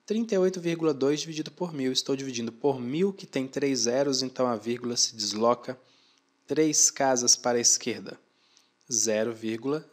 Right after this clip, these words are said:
zero três oito dois. Muito simples.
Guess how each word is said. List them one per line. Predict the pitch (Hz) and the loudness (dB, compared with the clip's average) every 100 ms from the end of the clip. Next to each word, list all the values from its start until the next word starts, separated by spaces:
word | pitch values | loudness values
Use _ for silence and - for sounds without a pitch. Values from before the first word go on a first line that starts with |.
| 185 | -16
zero | 127 107 107 107 113 135 - _ _ _ _ _ _ _ _ | -8 -6 -6 -4 -4 -6 -10 _ _ _ _ _ _ _ _
três | - 107 104 - - - | -6 -4 -4 -2 -2 -2
oito | 107 104 - | -10 -10 -12
dois. | 110 - - - - _ _ _ _ _ _ _ _ _ _ - | -12 -6 -4 -4 -6 _ _ _ _ _ _ _ _ _ _ -12
Muito | 143 196 208 | -2 0 2
simples. | - - 107 113 170 180 - - | 2 2 2 -4 0 6 6 4